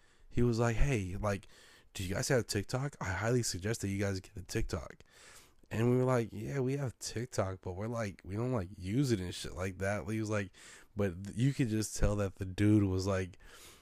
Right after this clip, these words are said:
hella trying to make it, like, "You guys should open up TikTok and look at his, like, followers or whatever." That's, like, the vibe that we got. But we were like, "Yeah, we, we, I mean, we use TikTok, but not, like, we're not, like,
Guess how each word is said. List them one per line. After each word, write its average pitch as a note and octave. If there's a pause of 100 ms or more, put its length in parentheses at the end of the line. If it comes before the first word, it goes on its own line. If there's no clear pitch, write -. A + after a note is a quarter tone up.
(300)
hella A2+
trying A2
to G#2+
make G2+
it, G2
like, F2+ (480)
"You A#2
guys A#2
should G2+
open A2+
up F#2
TikTok -
and F#2+
look G#2
at G2+
his, G2 (320)
like, F#2
followers F#2+
or F#2+
whatever." F2+
That's, G#2
like, G#2
the G2+
vibe G2
that D#2+
we F#2+
got. D#2 (560)
But G2+
we A2+
were A#2+
like, B2
"Yeah, D#3
we, A2
we, F#2+
I F2+
mean, G#2
we G2+
use D#3
TikTok, -
but G2+
not, G2+ (100)
like, G2
we're G#2+
not, G#2
like, F#2+